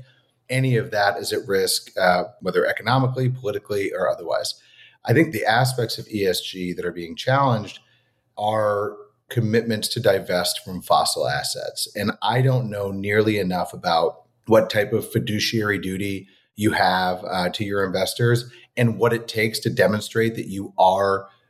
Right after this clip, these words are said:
uh, being a good fiduciary. I mean, there's plenty of, of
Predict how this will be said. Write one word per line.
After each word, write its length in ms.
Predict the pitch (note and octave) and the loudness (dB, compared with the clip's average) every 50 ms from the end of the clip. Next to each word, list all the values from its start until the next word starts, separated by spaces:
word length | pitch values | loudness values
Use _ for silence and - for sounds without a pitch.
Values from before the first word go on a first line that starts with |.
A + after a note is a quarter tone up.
| _ | _
uh, 160 | - A2 G2+ - - | 2 4 4 4 4
being 160 | G2+ G2 F#2+ | 2 -2 -2
a 40 | F2 | 0
good 220 | - G2+ - - | 0 -2 -2 -2
fiduciary. 580 | - F2 F#2+ G2 - - B2+ B2 B2+ B2+ B2+ A#2 | -4 -8 -6 -6 -6 -4 -2 0 2 2 2 2
I 60 | F2 | 0
mean, 260 | G2+ A2 G#2+ G#2+ - - _ _ _ _ _ _ | -2 -4 -6 -6 -8 -14 _ _ _ _ _ _
there's 240 | - A#2+ A2+ A2+ - | 4 4 4 4 2
plenty 520 | - - - - D#3 D#3 D3 C#3 B2+ A#2 | -4 -8 -4 -2 0 2 2 4 2 2
of, 200 | A2 G2+ F2+ F2+ - - | 2 0 -4 -8 -6 -4
of 140 | - F#2 | -4 -2